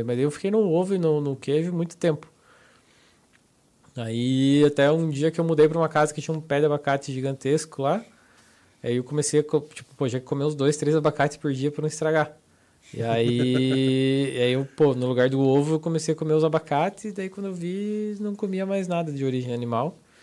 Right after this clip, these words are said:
E era algo que funcionou pra mim, algo que faz sentido, tipo,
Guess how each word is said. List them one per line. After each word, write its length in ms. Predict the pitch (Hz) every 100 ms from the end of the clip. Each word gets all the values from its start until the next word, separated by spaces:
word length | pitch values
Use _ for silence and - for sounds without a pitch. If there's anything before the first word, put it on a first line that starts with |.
| - - _ _ _ _ 120
E 280 | 120 123
era 260 | 120 120 123
algo 180 | 131 127
que 80 | -
funcionou 440 | - 139 147 147
pra 160 | 151 143
mim, 240 | 139 240
algo 180 | 165 139
que 140 | -
faz 280 | 135 131 135
sentido, 400 | - 131 139 135
tipo, 520 | 123 - 135 127 117